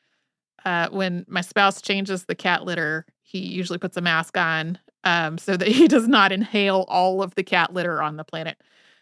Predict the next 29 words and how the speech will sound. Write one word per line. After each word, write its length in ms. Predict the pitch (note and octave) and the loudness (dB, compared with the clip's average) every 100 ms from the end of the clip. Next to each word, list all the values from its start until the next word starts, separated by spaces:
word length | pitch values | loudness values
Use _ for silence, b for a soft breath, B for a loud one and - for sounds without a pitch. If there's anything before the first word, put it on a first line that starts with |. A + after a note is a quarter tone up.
| b _ _ _ | b _ _ _
We 140 | G#3 | 4
also 320 | G#3 G3+ G#3 A#3+ | 6 6 4 2
got 180 | A3 | 2
one 200 | A#3+ A3+ | 4 0
from 240 | A3+ B3 A3+ | 2 0 2
Danielle. 640 | A#3 A3+ A3 B3 A#3 F#3+ | 2 4 4 4 4 2
Danielle 380 | G3 G3 G#3 A3 | 0 2 2 2
says, 280 | A#3 A3 G#3+ | 2 -2 0
"Greetings 420 | A#3 D#4 D#4 C#4+ | -2 -2 -2 -2
from 140 | D4 | -2
Tacoma, 420 | C4 C#4 C4 C4 | -2 -2 0 2
Washington. 640 | A3+ F#3+ C4 - G3+ G3+ G3 | 4 4 2 -2 -4 -2 -2
I 120 | G#3 | -2
just 200 | A3+ A3 | -2 -4
wanted 220 | G#3 G#3+ | -2 -2
to 80 | C4 | 0
thank 240 | A3 F#3 | 0 0
you 100 | G3+ | -2
for 140 | G#3 G3+ | -2 -2
doing 340 | F#3 F#3+ G3 | 0 2 4
an 100 | G#3+ - | 2 0
episode 480 | F#3+ F#3+ - G3+ | -2 -2 0 0
on 180 | - F#3+ | 2 0
the 80 | F3+ | 0
Tacoma 500 | F#3+ A#3 - F#3+ G3+ | -4 -6 -2 -2 0
Narrows 360 | G3 F3 F#3+ - | 0 2 0 0
Bridge. 460 | D4+ E4+ F3+ E3+ - b b b | 2 2 2 -2 -16 b b b
It's 160 | A3+ A3+ | -4 0
nice 180 | A#3+ | 2